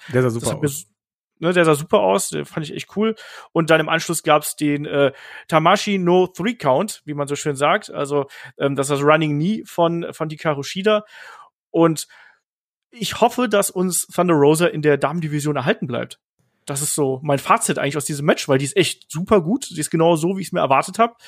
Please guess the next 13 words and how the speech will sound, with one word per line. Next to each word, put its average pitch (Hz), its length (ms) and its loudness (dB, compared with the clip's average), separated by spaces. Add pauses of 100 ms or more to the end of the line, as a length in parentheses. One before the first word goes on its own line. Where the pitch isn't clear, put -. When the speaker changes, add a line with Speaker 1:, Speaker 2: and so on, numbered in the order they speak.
(400)
Speaker 2:
ähm, 180 120 2
aus - 200 0
den 165 160 2
Matches, 160 300 0
die 156 100 -6
ich - 80 -10
früher 185 260 2
von 202 140 -2
ihr 208 80 -2
schon 196 160 -6
mal 202 100 -2
gesehen 202 320 -2
hab. 220 180 -4